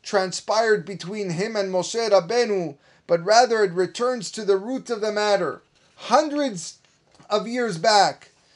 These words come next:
it returns to the order for the Jewish people to collect the straw, the order to drown the firstborn sons, and the order for the embittered enslavement of Am Yisrael. The basic feeling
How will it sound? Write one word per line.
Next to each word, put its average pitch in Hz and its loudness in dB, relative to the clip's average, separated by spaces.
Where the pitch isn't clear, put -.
it 214 4
returns 247 0
to 262 0
the 233 -6
order 247 6
for 214 -10
the 214 0
Jewish 240 -6
people 233 -6
to 185 -10
collect 196 -4
the 160 -8
straw, 254 4
the 202 -8
order 247 6
to 214 -6
drown 202 -4
the 190 -2
firstborn 170 -6
sons, 226 0
and 175 -4
the 220 -8
order 233 4
for 196 0
the 180 -10
embittered 214 -2
enslavement 202 -2
of 190 4
Am 208 0
Yisrael. 180 2
The 175 0
basic 254 -2
feeling 214 -6